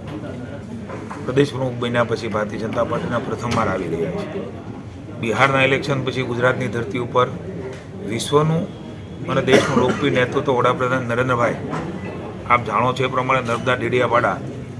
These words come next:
હમણાં જ બે દિવસ પહેલા પધાર્યા હતા. અમિતભાઈ શાહે પણ જે પ્રકારે નરેન્દ્રભાઈના માર્ગદર્શન નીચે બિહારમાં ચૂંટણીની જે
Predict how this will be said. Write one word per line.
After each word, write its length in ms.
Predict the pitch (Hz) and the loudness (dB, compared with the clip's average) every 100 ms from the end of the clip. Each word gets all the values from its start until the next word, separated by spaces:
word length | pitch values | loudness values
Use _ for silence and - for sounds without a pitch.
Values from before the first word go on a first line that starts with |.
| - | -4
હમણાં 280 | 104 123 131 | 2 4 4
જ 40 | 127 | 2
બે 80 | 120 | 0
દિવસ 200 | 123 120 220 | 0 0 0
પહેલા 220 | 113 110 | 2 2
પધાર્યા 380 | 101 101 95 87 | 0 0 -2 -2
હતા. 160 | 107 113 135 - - - - 104 - - 120 120 - - 151 117 | -4 -6 -8 -10 -8 -8 -8 -10 -10 -10 -8 -8 -8 -8 -6 0
અમિતભાઈ 480 | 127 131 139 143 - | 0 4 6 6 6
શાહે 300 | 127 131 139 143 | 8 8 8 6
પણ 200 | 160 156 | 4 4
જે 140 | 135 - | 4 4
પ્રકારે 300 | 127 131 139 | 2 4 4
નરેન્દ્રભાઈના 640 | 127 120 127 120 127 127 120 | 4 2 2 4 4 4 4
માર્ગદર્શન 480 | 110 110 117 - 110 | 2 2 -2 -2 -4
નીચે 220 | 107 - 90 - - - - - - - - - - | -4 -2 -4 -4 -6 -8 -8 -8 -8 -8 -8 -8 -4
બિહારમાં 640 | 113 110 143 147 160 165 170 - - - - - - - - - - - - - | -2 4 6 8 8 8 6 0 -10 -10 -10 -10 -10 -12 -10 -10 -10 -10 -8 -4
ચૂંટણીની 500 | 147 - 190 190 | -4 4 6 8
જે 80 | 180 | 8